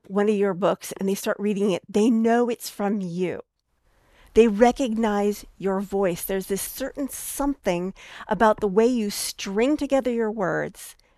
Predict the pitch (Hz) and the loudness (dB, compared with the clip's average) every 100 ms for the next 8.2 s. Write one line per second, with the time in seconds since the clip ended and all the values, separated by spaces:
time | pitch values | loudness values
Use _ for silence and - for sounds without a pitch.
0 | _ _ _ _ - 214 202 190 175 - | _ _ _ _ -16 -8 4 6 6 0
1 | - - _ _ _ - - 185 190 214 | -6 -14 _ _ _ -10 4 4 4 6
2 | 175 - - 214 208 220 220 202 - 190 | 6 6 2 2 4 2 0 0 -2 -4
3 | 180 175 175 180 - 170 196 170 - - | 0 2 2 0 -6 -6 -2 -2 -6 -14
4 | - - - - - _ 226 220 214 214 | -20 -20 -20 -20 -20 _ 8 10 8 4
5 | - 277 294 302 226 247 233 233 233 - | 0 2 4 4 4 4 4 4 0 -2
6 | - 226 254 208 214 202 190 180 196 196 | -4 -4 -2 -2 -2 -4 -2 -2 -2 -6
7 | - - 170 - - - 240 233 233 240 | -12 -12 -12 -12 -12 0 2 4 2 0
8 | 247 254 | -2 -6